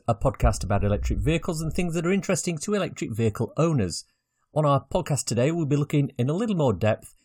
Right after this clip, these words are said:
about public charging networks. But before we get started, I want to ask you, Simon, do you now have a date for the next Hearts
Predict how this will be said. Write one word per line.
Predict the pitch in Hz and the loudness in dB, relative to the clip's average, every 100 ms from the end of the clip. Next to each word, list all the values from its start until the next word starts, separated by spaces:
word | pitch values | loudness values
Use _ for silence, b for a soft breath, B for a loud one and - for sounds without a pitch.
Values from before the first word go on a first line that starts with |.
| _ _ _ _ | _ _ _ _
about | 117 160 - | 0 0 0
public | - 165 175 - | -2 0 0 -2
charging | - 120 107 110 107 107 | -2 2 2 2 0 2
networks. | 135 92 76 - - - - _ _ _ - | 0 0 -4 -6 -12 -12 -14 _ _ _ -6
But | 107 165 165 | 0 2 2
before | 196 226 | 2 4
we | 208 | 4
get | 170 143 | 2 0
started, | - 131 120 165 | 4 2 2 0
I | 156 | 0
want | 123 | 0
to | 156 | 2
ask | 156 - | 0 2
you, | 170 156 b b b | -2 -2 b b b
Simon, | b - 165 175 120 | b 2 2 2 -2
do | 131 | 2
you | 185 | 4
now | 208 202 | 6 6
have | 180 | 6
a | 139 | 4
date | 151 170 160 | 4 4 2
for | - 143 | 0 4
the | 143 135 131 | 6 4 4
next | 127 156 - - | 4 2 0 -8
Hearts | - 147 147 - - | -2 2 4 4 -2